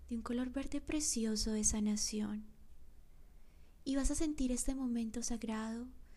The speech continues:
donde cada célula se restaura, donde cada célula entra en un proceso de sanación profunda.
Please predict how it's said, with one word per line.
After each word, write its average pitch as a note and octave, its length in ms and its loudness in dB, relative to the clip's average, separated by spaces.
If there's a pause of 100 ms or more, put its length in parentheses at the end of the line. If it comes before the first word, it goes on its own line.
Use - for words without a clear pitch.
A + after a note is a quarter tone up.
(240)
donde A3+ 280 2
cada B3+ 380 0
célula C4 500 4
se C#4 120 0
restaura, G#3+ 800 0 (1500)
donde A3+ 280 2
cada A#3 340 0
célula C4 520 4
entra A#3+ 260 2
en A#3+ 80 2
un A#3+ 80 0
proceso B3 500 2
de B3+ 100 4
sanación B3 560 2
profunda. A3 720 -2